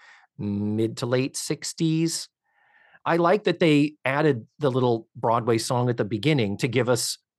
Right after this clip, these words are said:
an opportunity to see him being himself. And there was an attempt to do a live action version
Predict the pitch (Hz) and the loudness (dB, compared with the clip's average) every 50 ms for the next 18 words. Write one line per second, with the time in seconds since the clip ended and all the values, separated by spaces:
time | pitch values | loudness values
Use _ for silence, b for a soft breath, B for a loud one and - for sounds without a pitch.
0 | _ _ - 131 123 117 117 110 - 123 - - 139 127 123 120 113 110 - 120 | _ _ -4 -2 0 0 0 0 -2 -4 -2 -2 0 0 0 0 -2 -2 -4 -6
1 | - - - 131 127 123 120 139 127 113 113 - 127 123 120 113 104 104 101 - | -4 -2 -2 0 0 0 2 2 0 0 0 0 0 0 2 2 0 0 -2 -2
2 | 110 101 95 92 - - - 156 139 117 80 60 57 - - - - _ _ _ | -4 -4 -4 -4 -4 -2 0 0 0 0 -2 -4 -6 -10 -12 -18 -20 _ _ _
3 | _ _ _ _ _ _ _ _ _ _ - - _ _ - - - _ _ _ | _ _ _ _ _ _ _ _ _ _ -20 -20 _ _ -20 -20 -20 _ _ _
4 | _ _ _ _ _ _ _ - _ _ - 143 139 139 135 139 156 160 147 - | _ _ _ _ _ _ _ -20 _ _ 0 2 4 4 4 4 4 2 2 2
5 | 147 131 120 123 - 151 143 143 139 - 139 120 139 120 113 107 104 104 107 110 | 0 0 0 0 0 0 0 0 -2 -4 -2 0 2 2 2 2 2 2 2 0
6 | 101 113 113 113 110 - - 117 110 98 120 117 117 113 - 135 117 113 113 117 | 0 0 -2 -2 -4 -4 -4 -4 -2 0 0 0 0 0 0 0 0 2 0 0
7 | 120 | -2